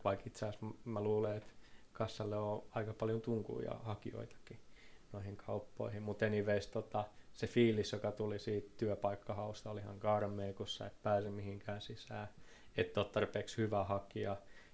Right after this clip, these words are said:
Ja sit siellä on se yksi, yksi firma hy-, tai kaveri, joka luottaa suun, antaa sulle se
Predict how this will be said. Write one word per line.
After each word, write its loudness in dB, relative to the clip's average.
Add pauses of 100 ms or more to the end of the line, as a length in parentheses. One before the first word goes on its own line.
Ja 8
sit 4
siellä 6
on 4
se 8
yksi, 4
yksi 4
firma 4
hy-, -4 (640)
tai 2
kaveri, 2
joka 2
luottaa 0
suun, -4
antaa -6
sulle -8
se -12